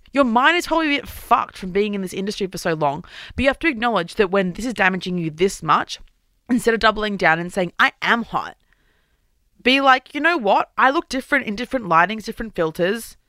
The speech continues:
I don't need to edit my photos anymore. Fuck you all." Do a fuck you, Khloe. Don't do like a, "Guys, I swear, my waist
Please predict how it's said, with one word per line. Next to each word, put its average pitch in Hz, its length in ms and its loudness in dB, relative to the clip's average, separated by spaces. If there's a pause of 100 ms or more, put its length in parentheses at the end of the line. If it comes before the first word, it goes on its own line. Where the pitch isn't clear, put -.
(680)
I 202 220 6
don't 240 100 2
need 240 140 -8
to 247 80 -4
edit 220 120 0
my 233 60 -4
photos 175 280 -2
anymore. 180 340 -4
Fuck - 320 -2
you 202 160 -2
all." 139 320 -2 (220)
Do 370 220 4
a - 40 -12
fuck 440 260 2
you, 220 180 -6
Khloe. 156 320 -6
Don't 220 220 -4
do 285 140 -4
like 247 240 -2
a, 214 180 0 (460)
"Guys, 226 340 -8
I 233 80 -8
swear, - 640 -8 (880)
my 233 180 0
waist 220 340 -4